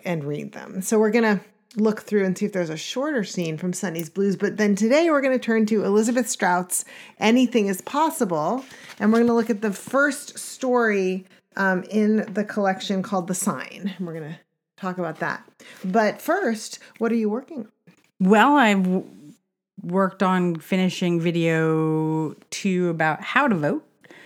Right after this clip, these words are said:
Speaker 2: So, or actually, I guess vi-, it's video one on how to vote, but it's my
Speaker 1: So
Speaker 2: second.
Speaker 1: the first video said vote.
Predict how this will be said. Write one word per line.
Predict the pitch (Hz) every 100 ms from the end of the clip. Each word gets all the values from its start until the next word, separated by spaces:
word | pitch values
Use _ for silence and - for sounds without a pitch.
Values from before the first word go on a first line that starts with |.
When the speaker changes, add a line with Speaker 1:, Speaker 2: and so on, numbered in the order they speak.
| - - - _
Speaker 2:
So, | - 175 170
or | 170 165
actually, | 156 - 156
I |
guess | 175
vi-, | 185 196 202
it's | 170
video | 233 277 240
one | 208 185
on | 170 165
how | - 180 170
to |
vote, | 156 139 139
but | 151
it's | 143
my | 151 151
Speaker 1:
So | -
Speaker 2:
second. | 156 151 151
Speaker 1:
the | 151
first | 285 277
video | 277 240 220
said | 214 160
vote. | 143 294 269